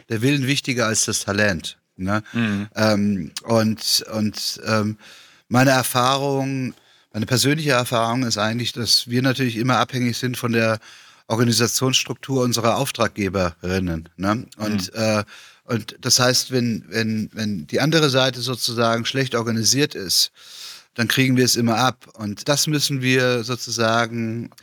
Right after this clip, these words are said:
Speaker 1: thematisieren in unserer Beziehung als Geschäftspartner.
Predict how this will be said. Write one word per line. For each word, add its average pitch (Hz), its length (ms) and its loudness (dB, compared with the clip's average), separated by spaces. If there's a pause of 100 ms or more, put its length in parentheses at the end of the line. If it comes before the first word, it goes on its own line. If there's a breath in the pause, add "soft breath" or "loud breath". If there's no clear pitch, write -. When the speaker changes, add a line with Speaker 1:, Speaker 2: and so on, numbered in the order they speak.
(340 loud breath)
Speaker 1:
thematisieren 117 960 2
in 107 120 -4
unserer 117 320 0
Beziehung 139 560 2
als 117 640 0
Geschäftspartner. 101 800 0